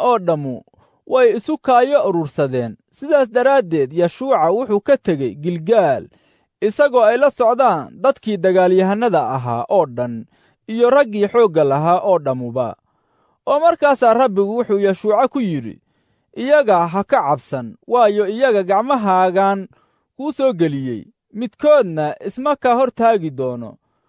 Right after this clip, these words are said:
Oo sidaas daraaddeed, Yeshuuca ayaa ku soo kediyey iyagii, waayo, habeenkii oo dhan buu ka soo guuraynayay Gilgaal. Oo markaasaa Rabbigu cabsi ku riday iyagii reer binu Israa'iil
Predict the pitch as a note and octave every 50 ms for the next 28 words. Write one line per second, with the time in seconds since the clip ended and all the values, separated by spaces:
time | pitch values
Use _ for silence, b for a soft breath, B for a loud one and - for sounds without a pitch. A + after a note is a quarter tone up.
0 | _ _ _ _ - - E3+ F3+ - C4 C4 B3+ A#3 G3+ F3 G3+ G#3+ A#3 C4+ C#4
1 | A#3 F3+ F3 D#3 C#3 B2 C#3 E3+ F3+ F#3 - B3 C4 C4 A3 D3 B2 B2 G#2+ -
2 | - _ _ _ _ _ _ _ - - B3+ C#4 C#4 C#4 - D#4+ D4 - C#4+ C#4
3 | C#4+ - - G3+ E3+ D3+ D#3 D#3 E3 E3+ F3 F3 G3 G3+ A3+ A3 F3+ C#3 B2+ B2
4 | A#2 A2 F2+ - _ _ - F#3+ G3 F#3+ F#3+ F#3+ G3 G3 F#3+ F3+ G3 G#3+ C4+ C#4
5 | B3+ G#3+ F3 - G#3 A3 - B3+ A#3 F3+ D3 C#3 C#3 C3 B2+ A#2+ A2+ G2+ - E3
6 | G3 F#3+ - C#4 C4 - - A#3+ A#3+ A#3 F#3+ F#3 G#3+ A3+ A3+ A3+ A#3+ B3+ C#4 C4
7 | G#3+ E3 D3+ C#3 C3+ B2+ A#2+ A2+ G#2 - _ E3 F#3 F3+ F3 D#3+ E3+ A3 G#3 F#3+
8 | F3 D3+ C3+ B2 A2 G2+ - _ _ _ _ _ _ _ _ _ _ _ _ _
9 | _ _ _ _ _ _ _ _ _ - - A3+ B3+ C#4 D#4+ D#4 D4+ - C4+ C4+
10 | C#4 B3+ - G#3+ F#3+ F#3 F#3+ G#3 A#3+ A3 F3+ F#3+ F#3+ G3 E3+ D#3+ F#3+ F#3 - -
11 | B3 - - B3 A3+ G3 D#3+ C3 C3+ C3 C3 - F#3 G#3 B3 B3 A3 G3 F#3+ F#3
12 | F#3+ A#3 B3 A3+ D#3 C#3+ C#3+ C#3+ B2 A#2+ A#2 - A#2+ A#2 A2 G#2 E2 F#2 F#2 -